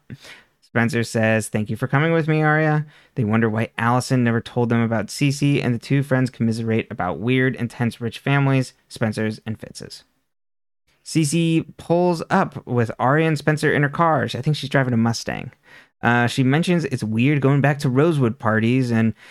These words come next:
you know, also mentions that Jason hasn't returned any of her calls. Um, Arya recognizes the place as Noel Kahn's cabin. Cece goes, "Oh yeah, Eric did have a little brother."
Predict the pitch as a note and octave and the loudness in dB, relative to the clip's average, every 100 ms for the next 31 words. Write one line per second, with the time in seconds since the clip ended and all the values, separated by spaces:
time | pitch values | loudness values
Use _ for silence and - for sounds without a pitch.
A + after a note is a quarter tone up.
0 | - - B2 A#2+ A#2 C3+ D3+ D3 C#3+ C#3 | -6 0 2 2 0 0 2 2 2 0
1 | C3+ A#2+ - B2+ C3 C3 C3 C3 A#2 - | 0 -2 -2 -4 -2 -2 -2 -2 -4 -4
2 | A#2 A2+ A2 A2 A2 A2 A#2 E3 E3 - | 0 0 0 -2 -2 -2 -2 0 0 -2
3 | - - _ _ - - A#2 A#2+ A#2 A#2 | -10 -18 _ _ -20 -6 0 2 2 0
4 | - - - - _ C#3 D#3 D3+ D3 D3+ | -2 -12 -20 -20 _ 0 2 2 2 2
5 | D3+ C#3+ C#3+ - D#3 D3+ D3 - B2 A#2+ | 2 0 -2 -4 0 0 0 -2 0 4
6 | A#2+ D3+ F#3+ F3 E3+ F#3 F#3+ F#3 - G3 | 4 4 0 -2 0 2 2 0 0 0
7 | F#3+ E3 A#2+ F#2 - _ _ - A#2+ B2 | 2 2 2 -2 -8 _ _ -4 -2 -2
8 | A#2 A#2+ A#2+ A#2+ G3 C4 C#4 G3 B2+ D3 | 0 2 2 0 0 2 2 2 2 0
9 | D3+ D#3 F#3 E3+ - B2 A2 G#2+ G#2 G2+ | 0 0 0 -2 -6 -4 -2 -2 -4 -4
10 | G2 F#2 A2 | -4 -4 -8